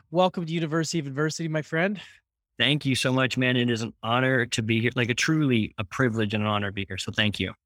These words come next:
Speaker 1: Yeah, dude, it, it is. And as we were talking about before, I've seen you popping around on different shows, getting in front of big audiences, and it just goes to show you how important the work you do is.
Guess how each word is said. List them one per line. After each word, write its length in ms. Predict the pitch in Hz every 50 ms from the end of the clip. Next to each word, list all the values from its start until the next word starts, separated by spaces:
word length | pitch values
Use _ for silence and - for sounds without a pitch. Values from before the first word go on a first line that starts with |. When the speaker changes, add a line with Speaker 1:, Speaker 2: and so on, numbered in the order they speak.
| _ _ _ _
Speaker 1:
Yeah, 220 | 156 151 160 160 151
dude, 240 | 135 139 139 135
it, 180 | 143 143 139 - _ -
it 140 | 151 151
is. 260 | 156 160 156 151 135 147
And 400 | 143 147 151 147 147 143 131 - _ _ _ _ _ _ _ -
as 180 | 151 156 147
we 60 | 156
were 80 | 156 151
talking 380 | 135 - 165 156 151 - - 156
about 260 | 143 147 143 139 127
before, 680 | 131 123 - - 151 143 143 143 139 135 131 123 120 - _
I've 80 | 131
seen 220 | - - 170 160 156
you 140 | 156 151
popping 400 | 131 - - 156 151 151 - 165
around 520 | 147 143 139 147 151 156 156 156 156 156 151
on 120 | 139 135
different 320 | 135 156 147 - 151 127 -
shows, 500 | - - 170 165 160 160 156 160 156 143
getting 220 | 147 156 147 143
in 60 | 143
front 200 | - - 156 151
of 140 | 143 131 120
big 180 | 139 156 151 143
audiences, 840 | 139 139 143 151 156 151 151 147 - - 156 151 147 151 151 143 135
and 240 | 139 135 131 120 107 - _ _ _ _ _ _ _ _ _ _ _ _ _ _ _
it 60 | 165
just 260 | 156 165 214 208 -
goes 240 | - 202 214 220 - -
to 120 | - 185
show 300 | - - - 165 165 175
you 420 | 180 185 170 160 151 143 131 123 - _ _ _ _ _ _ _ _ _ _ _ _ _ _ _ _ -
how 220 | - 175 175 165
important 760 | 156 143 - - - 156 160 160 147 143 147 135 117 - - - _ _ _ _ _ _
the 100 | - 151
work 320 | 135 139 143 147 147 -
you 60 | 143 139
do 220 | 127 127 123 117
is. 640 | 117 123 135 135 123 - - - - - - -